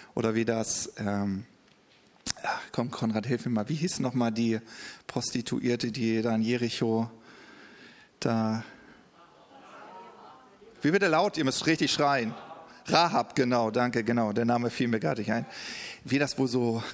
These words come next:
gewesen sein muss, <laughs> diese israelitischen Spione da unterm Bett zu verstecken, dann auf dem Dach und dann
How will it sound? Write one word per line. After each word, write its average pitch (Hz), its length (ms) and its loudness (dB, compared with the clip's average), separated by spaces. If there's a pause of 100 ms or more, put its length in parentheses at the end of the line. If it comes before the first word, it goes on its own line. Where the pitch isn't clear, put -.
gewesen 123 500 2
sein 117 280 2 (120)
muss, - 360 -2 (300)
<laughs> - 320 -6
diese 117 400 0 (320)
israelitischen 127 920 0
Spione 139 640 4
da 143 140 4
unterm 127 300 2
Bett 135 200 0
zu 143 80 0
verstecken, 127 480 2
dann 123 120 4
auf 120 140 0
dem 120 140 0
Dach 131 260 2
und 120 240 2
dann 120 240 0